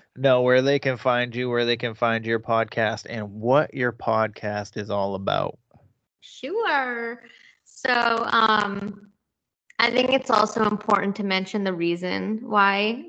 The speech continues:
Speaker 2: that Riverside didn't work out, 'cause it only broke half. <laughs> I just think that's really funny. If you would have not noticed and released it, and it would just been, like, an hour and a half of you just talking and answering <laughs> questions. I'm like, but anyway, my name's Amanda.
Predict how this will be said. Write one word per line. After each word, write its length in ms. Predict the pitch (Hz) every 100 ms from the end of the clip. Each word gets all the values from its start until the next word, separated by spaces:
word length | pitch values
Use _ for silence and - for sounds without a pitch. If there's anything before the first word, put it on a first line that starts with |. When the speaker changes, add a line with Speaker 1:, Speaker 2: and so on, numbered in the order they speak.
| -
Speaker 2:
that 180 | 208 202
Riverside 560 | 202 220 240 254 233
didn't 220 | 233 277 269
work 220 | 294 302
out, 200 | 311 302
'cause 160 | 285
it 120 | 311 -
only 260 | 196 226
broke 300 | 233 - -
half. 200 | 302 403 - - _ _ _ -
<laughs> 720 | - - 143 _ 143 - -
I 280 | - - -
just 80 | -
think 120 | 359
that's 180 | 370 311
really 260 | 294 302
funny. 200 | 262 240
If 100 | 247
you 80 | 254
would 100 | 247
have 120 | 247
not 220 | 226 214 202
noticed 280 | 202 220
and 80 | 233
released 340 | 208 190 208 240
it, 80 | 220
and 100 | 220
it 40 |
would 140 | 285
just 200 | - -
been, 220 | 254 247 233
like, 200 | 220 208
an 100 | 208
hour 120 | 202
and 80 | 202
a 40 |
half 200 | 190 196
of 60 | 185
you 220 | 190 196 - - -
just 160 | 220 -
talking 400 | 254 262 262 254
and 100 | 233
answering 380 | 254 - 294 -
<laughs> 40 |
questions. 540 | - - - 320 359 359
I'm 60 |
like, 120 | 392 381 403 _ _ - - - - -
but 220 | 214 370
anyway, 480 | 415 466 415 302 302 302
my 140 | 349
name's 260 | 427 415 392
Amanda. 400 | 302 247 233